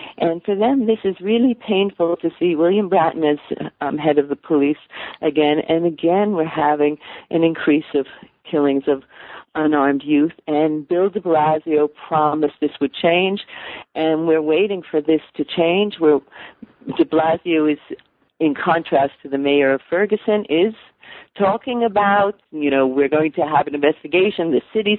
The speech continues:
gonna do its own investigation. The Justice Department's gonna do its own investigation. We are going to do something about police violence." So he's making, um, he's talking,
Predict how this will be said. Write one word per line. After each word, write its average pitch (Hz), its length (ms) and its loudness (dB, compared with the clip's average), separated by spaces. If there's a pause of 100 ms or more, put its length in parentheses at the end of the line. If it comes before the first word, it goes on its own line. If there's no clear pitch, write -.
gonna 185 180 0
do 180 120 2
its 180 120 -2
own 180 160 0
investigation. 170 760 0
The 117 80 -4
Justice 170 420 -4
Department's 185 420 -4
gonna 165 220 -2
do 170 160 2
its 156 140 -2
own 170 200 0
investigation. 165 800 -2 (400)
We 143 160 0
are 123 80 -2
going 160 240 0
to 214 120 -2
do 190 220 0
something 175 280 -2
about 165 320 0
police 160 260 -2
violence." 165 440 0 (580)
So 170 360 0
he's 175 360 -2
making, 170 760 0 (640)
um, 151 380 0 (120)
he's - 220 0 (120)
talking, 226 640 -2